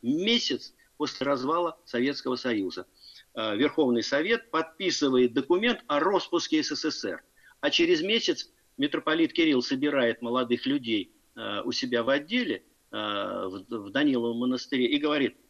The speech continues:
"А мы будем писать, э, социальную концепцию, мы начнем формулировать, мы начнем думать,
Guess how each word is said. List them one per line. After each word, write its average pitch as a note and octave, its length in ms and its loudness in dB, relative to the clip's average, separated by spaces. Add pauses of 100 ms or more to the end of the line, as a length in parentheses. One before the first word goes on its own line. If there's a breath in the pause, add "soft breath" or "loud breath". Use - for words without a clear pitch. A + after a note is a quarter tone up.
(100)
"А E3 120 0
мы A#3+ 100 4
будем D3+ 260 4
писать, G3 340 2 (300)
э, A#2 300 0
социальную D#3 540 -2
концепцию, B2 520 -8
мы C3 80 0
начнем E3 260 -2
формулировать, D3+ 640 -2
мы C3+ 120 2
начнем C#3+ 540 4
думать, C3 600 2